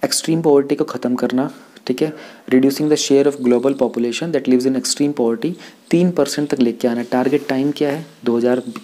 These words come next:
तीस तक का। Shared prosperity, prosperity का मतलब होता है समृद्धि, ठीक है, Income को increase करना poorest forty countries की, हर एक country के अंदर, और sustainable development provide करना।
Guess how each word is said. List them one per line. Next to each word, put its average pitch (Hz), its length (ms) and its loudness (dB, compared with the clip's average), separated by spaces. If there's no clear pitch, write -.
तीस - 280 -4
तक - 60 -8
का। - 260 -14
Shared 160 400 2
prosperity, 120 560 -2
prosperity 143 520 0
का 147 60 2
मतलब 127 280 2
होता 117 180 -2
है - 20 0
समृद्धि, 120 520 -2
ठीक - 120 -10
है, 135 80 -10
Income 139 300 2
को 147 120 2
increase 135 320 2
करना 139 260 -2
poorest 131 460 4
forty 120 320 -2
countries 127 480 0
की, 151 240 -6
हर 117 160 -2
एक 123 120 0
country 123 280 2
के 123 60 0
अंदर, 127 240 0
और 160 80 2
sustainable 139 500 0
development 123 420 0
provide 104 300 -4
करना। - 340 -14